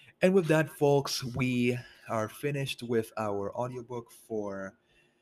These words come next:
Takeover Revenge of the Experiments from twenty nineteen. I hope you enjoyed this audiobook, and if you're interested in listening to the original,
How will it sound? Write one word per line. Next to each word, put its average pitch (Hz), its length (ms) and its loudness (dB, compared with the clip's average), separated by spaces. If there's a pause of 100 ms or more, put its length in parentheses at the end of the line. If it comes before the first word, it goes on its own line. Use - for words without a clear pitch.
(300)
Takeover 151 760 2
Revenge 127 300 -2
of 120 80 -6
the 135 140 -4
Experiments 110 840 -4 (180)
from 110 200 -4
twenty 120 380 0
nineteen. 101 640 -4 (720)
I 123 120 2
hope 123 360 -2
you 127 120 -2
enjoyed 131 800 0
this 113 240 -2
audiobook, 113 580 -6
and 123 120 -8
if 113 120 -8
you're 117 200 -2
interested 143 680 -2
in 117 260 -4
listening 123 400 -4
to 107 100 -8
the 98 160 -4
original, 170 680 -2